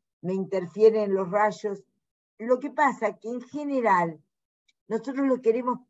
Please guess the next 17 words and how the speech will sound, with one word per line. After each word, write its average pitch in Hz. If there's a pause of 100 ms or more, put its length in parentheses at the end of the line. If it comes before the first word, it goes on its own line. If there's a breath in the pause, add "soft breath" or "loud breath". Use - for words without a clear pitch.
presentarle, 220
hay 247
casos 247
extremos 180 (320)
de 175
psicosis 226
que 214
lo 185
diagnostica 175 (100)
el, 147
el, 143 (340)
el, 147 (220)
el 156
comisario, 165
¿no? 185
Entonces 208
esos, 185